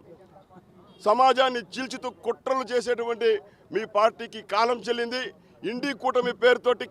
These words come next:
కేవలం నరేంద్ర మోడీ గారిని, బీజేపీని ఓడించాలనేటువంటి ఒక అసంబద్ధ కూటమి, పటాపంచలై కూటమి ఇవాళ చీలిపోయి కూటమి దిక్కు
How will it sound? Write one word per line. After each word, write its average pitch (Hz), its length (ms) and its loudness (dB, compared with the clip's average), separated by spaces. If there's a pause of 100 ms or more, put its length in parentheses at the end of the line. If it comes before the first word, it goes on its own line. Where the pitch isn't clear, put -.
కేవలం 254 360 4 (140)
నరేంద్ర 240 400 0
మోడీ 240 280 2
గారిని, 233 240 -2 (100)
బీజేపీని 226 460 0 (140)
ఓడించాలనేటువంటి 226 920 0 (440)
ఒక 190 80 -4 (220)
అసంబద్ధ 254 520 0 (140)
కూటమి, 254 360 4 (460)
పటాపంచలై 254 760 2 (140)
కూటమి 240 320 -2 (180)
ఇవాళ 233 200 2 (440)
చీలిపోయి 254 580 0 (420)
కూటమి 247 400 -2 (500)
దిక్కు 226 280 -8